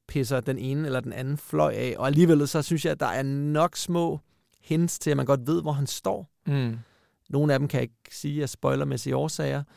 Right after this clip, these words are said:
Speaker 2: Altså, du tænker, at han er lidt mere venstreorienteret, end han er højreorienteret? Eller?
Speaker 1: Ja, men altså, det er jo svært ikke at tænke på Trump, når man ser Nick
Speaker 2: Mm.
Speaker 1: Offerman i starten af filmen. Og det er svært ikke at tænke på Syden i forbindelse med den første borgerkrig, når man ser Jesse Plemons. Øhm,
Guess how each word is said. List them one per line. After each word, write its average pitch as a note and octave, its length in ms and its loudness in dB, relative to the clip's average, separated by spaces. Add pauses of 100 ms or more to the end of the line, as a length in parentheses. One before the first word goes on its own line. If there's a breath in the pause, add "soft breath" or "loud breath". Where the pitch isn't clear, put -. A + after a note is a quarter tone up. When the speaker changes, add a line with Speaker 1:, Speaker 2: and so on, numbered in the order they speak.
(140 soft breath)
Speaker 2:
Altså, B2+ 200 -4
du A2+ 60 -8
tænker, C3+ 300 -2
at B2 60 0
han B2 180 -4 (140)
er - 160 -10
lidt C3+ 220 -6
mere C3 160 0
venstreorienteret, B2 600 -4
end A#2 100 -6
han A2 120 -6
er A2 60 -4
højreorienteret? A2+ 720 -6
Eller? B2+ 140 -6
Speaker 1:
Ja, D3 60 -2
men C#3 80 -6
altså, C#3+ 200 -2
det A#2 120 -8
er D#3+ 40 2
jo D#3 60 0
svært F#3+ 300 4
ikke F#3 100 4
at F3 60 -2
tænke D#3+ 140 0
på D3+ 80 -4
Trump, C3 340 -2
når C#3 80 0
man B2+ 120 0
ser C3+ 140 2
Nick B2+ 140 2
Speaker 2:
Mm. B2 60 0
Speaker 1:
Offerman B2 360 -4
i - 20 -6
starten A2+ 320 -8
af A2+ 60 -12
filmen. A#2+ 340 -8
Og B2 120 -6
det C3 60 0
er B2 40 -2
svært D#3 400 2
ikke D3 240 -4
at D3 60 -4
tænke C3+ 340 -2
på C3+ 340 2 (720)
Syden E3+ 640 0 (260)
i C3 100 -2
forbindelse C3+ 560 -2
med B2+ 140 -4
den A#2 140 -8
første C#3+ 380 -2
borgerkrig, B2 560 -4 (200)
når C3 160 0
man B2 180 -4
ser B2 320 -2 (100)
Jesse A2+ 180 -4
Plemons. A#2 500 -8 (480)
Øhm, B2 100 -6